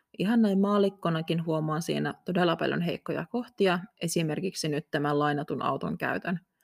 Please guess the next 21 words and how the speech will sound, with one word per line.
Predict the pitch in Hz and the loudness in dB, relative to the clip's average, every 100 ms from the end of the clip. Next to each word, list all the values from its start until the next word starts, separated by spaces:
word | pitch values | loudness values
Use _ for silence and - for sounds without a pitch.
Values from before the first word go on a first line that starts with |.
| _ _ _ - | _ _ _ -4
Vähättelemättä | 214 254 262 220 190 180 - 196 185 - - | -2 -2 0 4 6 4 2 0 0 -4 -4
Crystalin | 202 202 180 180 165 | 0 2 2 2 2
ja | |
Christopherin | - 175 - 180 185 - - | 0 -2 0 -2 -2 -2 0
omaa | 196 208 | 0 2
vastuuta | 226 277 - 202 202 185 - _ - | 0 -2 0 2 4 2 0 _ -2
on | 160 165 165 | 0 0 -2
Brendan | - 175 180 196 | -2 0 0 -2
oltava | 175 170 185 180 - - | -2 0 2 2 0 -6
aika | - 180 190 | -2 0 -2
käsittämättömän | 170 175 175 226 185 - 180 190 | -4 -4 -2 -2 -2 -4 -2 -2
vakuuttava | 185 165 - 175 175 | -2 -4 -4 -8 -4
puhuja, | 151 156 147 139 - _ | -4 0 2 2 -2 _
että | - - 151 | -6 -6 -6
on | 135 | -6
saanut | 170 - - - | -4 -4 -4 -6
heidät | - 180 | -8 -8
suostumaan | - 175 - - 190 180 | -4 -4 -4 -6 -4 -4
näin | 185 170 | -2 -4
huteraan | 165 175 - - | 0 0 0 -4
suunnitelmaan. | - - 208 - 220 226 220 | -4 -4 -4 -2 -2 -2 -2